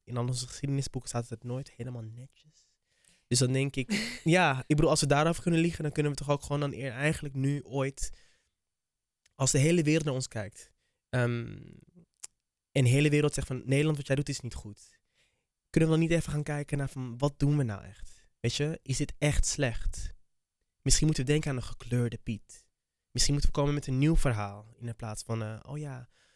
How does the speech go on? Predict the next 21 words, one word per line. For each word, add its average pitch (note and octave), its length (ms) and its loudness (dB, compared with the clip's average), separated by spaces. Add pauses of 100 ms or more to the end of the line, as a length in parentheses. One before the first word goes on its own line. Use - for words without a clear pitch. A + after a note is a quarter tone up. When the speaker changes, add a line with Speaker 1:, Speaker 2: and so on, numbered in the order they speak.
Speaker 1:
ze B2 120 -6
zijn B2 160 4
zwart - 280 4
geworden, D3 300 -2
hebben B2+ 180 -4
gekruld C#3+ 420 -2
haar C3+ 320 -4
en A#2 220 -10 (120)
hoeps - 300 4
in D#3 60 4
hun C#3 160 2
oren, C3+ 520 -2
ehm, B2+ 360 -4
in C3 140 0
hun C3 140 2
oren C3+ 500 -2
en A#2+ 300 -8 (200)
rode C3 280 4
lippen D3 260 2
omdat C3+ 220 -2
ze C3+ 240 -6